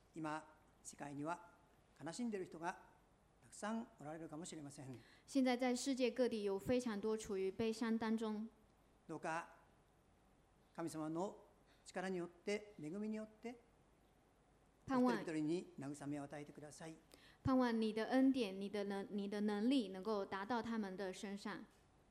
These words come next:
Speaker 1: 西日本の被災された方たちを特に今日も覚えてください。
Speaker 2: 也特别是，呃，日本的西部那边现在正处在灾难当中的，呃，人们，也求你特别与他们同在。
Speaker 1: このひとときをあなたの御手に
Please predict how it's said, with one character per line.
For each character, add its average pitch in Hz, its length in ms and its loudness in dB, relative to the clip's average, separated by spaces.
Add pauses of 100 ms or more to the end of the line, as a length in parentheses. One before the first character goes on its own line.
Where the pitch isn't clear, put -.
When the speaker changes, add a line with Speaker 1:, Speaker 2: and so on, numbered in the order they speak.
Speaker 1:
西 156 220 -6
日 170 160 -8
本 175 180 -6
の 175 160 -6 (220)
被 160 60 -14
災 220 220 -8
さ 214 120 -8
れ 202 80 -8
た 202 80 -8
方 185 180 -8
た 160 100 -8
ち 170 140 -8
を 170 160 -8
特 233 180 0
に 247 240 4
今 147 140 -2
日 120 60 -6
も 170 200 2
覚 131 200 -8
え - 20 -10
て - 120 -18
く - 100 -20
だ - 60 -20 (120)
さ - 140 -12
い。 175 80 -12 (420)
Speaker 2:
也 226 200 2
特 247 180 2
别 220 160 4
是， 233 320 4
呃， 196 340 -2 (220)
日 262 160 2
本 208 180 0
的 202 120 -2
西 240 200 0
部 247 160 2
那 233 160 4
边 214 240 0
现 226 160 0
在 214 160 -2
正 208 240 -2 (120)
处 - 160 -8
在 214 180 -4
灾 233 220 0
难 233 180 2
当 247 180 4
中 262 200 6
的， 202 180 2 (320)
呃， 180 320 -4 (140)
人 202 160 0
们， 202 340 0
也 196 140 -2
求 220 200 -2
你 220 160 0
特 285 200 0
别 196 320 0
与 196 100 -6
他 214 140 -6
们 190 160 -6
同 185 200 -8
在。 185 280 -6 (920)
Speaker 1:
こ 151 60 -8
の 147 80 -4
ひ 143 60 -8
と 151 100 -8
と 151 80 -8
き 151 180 -8
を 175 160 -2 (260)
あ 151 60 -8
な 139 80 -6
た 139 60 -10
の 139 100 -8
御 143 80 -4
手 160 140 -2
に 175 160 0